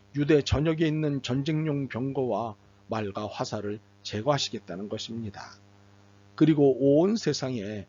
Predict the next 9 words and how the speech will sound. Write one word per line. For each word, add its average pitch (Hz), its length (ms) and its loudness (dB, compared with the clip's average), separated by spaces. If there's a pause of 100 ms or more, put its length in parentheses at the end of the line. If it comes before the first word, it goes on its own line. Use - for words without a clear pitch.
(240)
화평과 131 480 -6
평화를 156 380 -4
주시겠다는 131 600 -6
것입니다. 123 640 -8 (400)
이 131 120 0
스가랴의 151 520 4
메시지로 139 760 0 (680)
요한복음을 113 680 -2
읽어보십시오. 101 720 -10